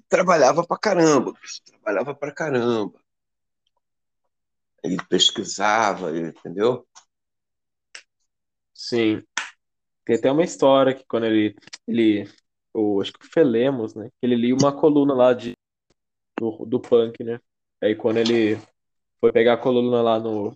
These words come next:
Speaker 2: na li-, que o Renato tá lendo já. É que ele conheceu o Renato
Speaker 1: É.
Speaker 2: Russo.
Speaker 1: <laughs> É. Chegava primeiro, né?
Speaker 2: Sim.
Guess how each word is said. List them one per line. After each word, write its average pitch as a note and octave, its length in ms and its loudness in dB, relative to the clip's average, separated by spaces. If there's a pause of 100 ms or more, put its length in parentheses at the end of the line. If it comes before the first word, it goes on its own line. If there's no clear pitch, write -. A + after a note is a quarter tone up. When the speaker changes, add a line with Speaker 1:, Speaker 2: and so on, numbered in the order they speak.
(120)
Speaker 2:
na A2 220 -4
li-, A2 200 -2 (2250)
que - 100 -20
o - 20 -14
Renato G#2+ 240 -8
tá G#2+ 240 0
lendo A2 240 -2
já. G2+ 180 -14 (180)
É - 100 -16
que - 100 -12
ele A2 80 -10
conheceu C#3 340 -8
o C#3+ 40 0
Renato D3+ 260 4
Speaker 1:
É. - 20 -12
Speaker 2:
Russo. C3 320 -2 (1040)
Speaker 1:
<laughs> C#3 800 0 (760)
É. A#2+ 1040 0 (480)
Chegava A2+ 560 0
primeiro, C3 540 0
né? A#2 80 2 (1500)
Speaker 2:
Sim. A2 360 -6